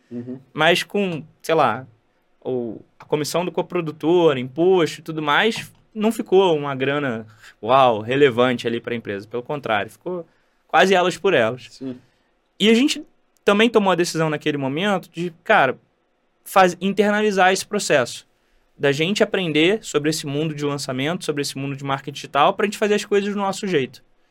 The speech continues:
Speaker 2: Porque a gente não concordou com algumas posturas durante o lançamento e tudo mais, então a gente falou, "Vamos assumir essa parada."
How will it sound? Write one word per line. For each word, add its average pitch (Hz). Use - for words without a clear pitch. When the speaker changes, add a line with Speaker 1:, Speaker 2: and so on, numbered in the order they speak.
Speaker 2:
Porque 143
a 131
gente 160
não 170
concordou 170
com 151
algumas 143
posturas 151
durante 127
o -
lançamento 131
e -
tudo 147
mais, 139
então 175
a 175
gente -
falou, 185
"Vamos 165
assumir 185
essa 175
parada." 135